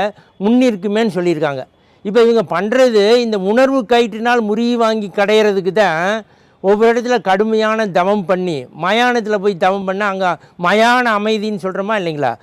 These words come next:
அந்த மயான அமைதி கிடைக்கும், அங்க போய் தவம் பண்ணி இறைவனை அடைஞ்சிடலாம்னு சொல்றாங்க. அந்த மார்க்கம் நான் தவறா சொல்லவே கிடையாது. ஆனா எதுக்கு நம்ம உடலை வருத்தணும்? உடலே நம்மளுது இல்லையே.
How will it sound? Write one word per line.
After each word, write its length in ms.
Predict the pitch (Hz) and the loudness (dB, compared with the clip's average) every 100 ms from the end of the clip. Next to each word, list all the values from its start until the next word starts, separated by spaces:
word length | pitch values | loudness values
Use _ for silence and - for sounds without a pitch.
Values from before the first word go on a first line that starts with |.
| _ _ | _ _
அந்த 240 | 151 190 | -4 -2
மயான 600 | 175 160 190 226 247 254 233 | 0 0 2 2 2 2 0
அமைதி 280 | 220 220 202 | -2 -4 -4
கிடைக்கும், 600 | 190 190 185 185 160 135 | -2 -2 0 -2 -2 -4
அங்க 200 | 185 202 | -2 0
போய் 260 | 202 233 196 | 2 2 0
தவம் 200 | 202 220 | -2 -2
பண்ணி 160 | 208 196 | -2 0
இறைவனை 360 | 202 214 202 | 0 0 -2
அடைஞ்சிடலாம்னு 560 | 185 190 190 185 190 170 | -4 -2 -2 -2 -4 -4
சொல்றாங்க. 340 | 165 160 131 - _ _ - | -4 -4 -6 -12 _ _ -8
அந்த 300 | 135 160 160 | -6 -2 -2
மார்க்கம் 560 | 151 165 196 185 196 185 | 0 0 0 -2 -4 -4
நான் 140 | 180 | -4
தவறா 380 | 165 180 190 190 | -2 0 2 0
சொல்லவே 440 | 165 170 180 196 202 | 0 0 0 0 -2
கிடையாது. 420 | 175 170 151 123 - _ - | 0 0 0 -6 -14 _ -8
ஆனா 420 | 151 202 180 175 | -4 0 0 0
எதுக்கு 580 | 185 156 190 226 208 262 | -2 2 2 2 0 -2
நம்ம 220 | 240 214 | -2 -2
உடலை 340 | 202 220 220 | -2 2 2
வருத்தணும்? 480 | 202 180 175 175 156 | 2 0 -4 -4 -2
உடலே 280 | 180 240 254 | 0 2 2
நம்மளுது 440 | 233 202 240 247 240 | 2 0 0 0 2
இல்லையே. 300 | 233 202 | 2 2